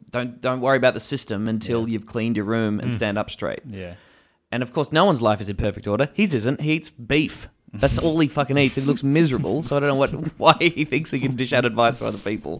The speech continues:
Speaker 2: Mm.
Speaker 1: Um, and yeah, he's, he's this weird split thing of, like, self-help stuff, which I have friends who generally say, "This has really helped me, you know, help my life." It,
Speaker 2: Mm.
Speaker 1: the way they see it, I would argue that, you know,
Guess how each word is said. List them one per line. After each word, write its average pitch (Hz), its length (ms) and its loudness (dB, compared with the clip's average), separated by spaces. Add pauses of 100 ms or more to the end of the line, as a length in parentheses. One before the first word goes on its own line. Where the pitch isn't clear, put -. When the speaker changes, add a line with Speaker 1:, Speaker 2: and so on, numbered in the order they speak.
Speaker 2:
Mm. 101 280 -8 (500)
Speaker 1:
Um, 139 400 6 (840)
and 175 160 2
yeah, 190 200 8
he's, 147 140 2
he's 151 180 0
this 135 120 -8
weird 151 240 2
split 151 320 0
thing 127 200 0
of, 110 60 -4
like, 110 180 0
self-help 180 440 0
stuff, - 280 -2
which 131 120 -6
I 127 120 2
have 131 120 0
friends 123 300 0
who 113 60 -8
generally 110 340 -2
say, 104 180 -4
"This 104 140 -8
has 107 80 -12
really 101 180 -4
helped 101 220 -6
me, 101 180 -8 (200)
you 110 80 -8
know, 104 220 -6
help 117 260 -6
my 90 100 -8
life." 95 400 -6
It, 107 160 -6
Speaker 2:
Mm. 95 260 -10
Speaker 1:
the 131 60 0
way 123 200 4
they 107 180 2
see 95 180 -6
it, 101 140 -2
I 101 100 -2
would 95 140 -4
argue 95 300 -4
that, 90 180 -10
you 101 80 -10
know, 90 160 -12